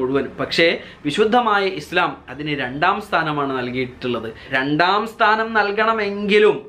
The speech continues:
അതിനൊരു എന്തുണ്ടാവണം? ഒരു പവിത്രതയുണ്ട്, തീർച്ചയായിട്ടുമുണ്ട്. അതാണ് മാനസികമായിട്ടുള്ള ഒരു പൊരുത്തം ഉണ്ടാവണമെങ്കിൽ,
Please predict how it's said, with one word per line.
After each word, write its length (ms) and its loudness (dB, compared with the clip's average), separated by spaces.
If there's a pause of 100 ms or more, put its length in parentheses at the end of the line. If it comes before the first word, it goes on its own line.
(100)
അതിനൊരു 400 2 (320)
എന്തുണ്ടാവണം? 640 2
ഒരു 140 -2
പവിത്രതയുണ്ട്, 640 2 (100)
തീർച്ചയായിട്ടുമുണ്ട്. 800 0 (380)
അതാണ് 240 4 (140)
മാനസികമായിട്ടുള്ള 880 2
ഒരു 160 0
പൊരുത്തം 560 4
ഉണ്ടാവണമെങ്കിൽ, 760 0